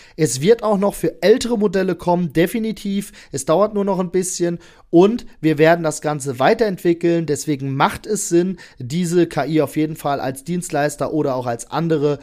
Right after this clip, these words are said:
Firma anzuschaffen. In den ersten zwölf Monaten habt ihr alle Versionen,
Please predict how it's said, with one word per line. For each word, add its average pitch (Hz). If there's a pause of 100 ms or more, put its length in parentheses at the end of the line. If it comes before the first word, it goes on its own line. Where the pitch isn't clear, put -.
(140)
Firma 147
anzuschaffen. 185 (180)
In 214
den 269
ersten 226
zwölf 185
Monaten 175
habt 151
ihr 147 (180)
alle 220
Versionen, 180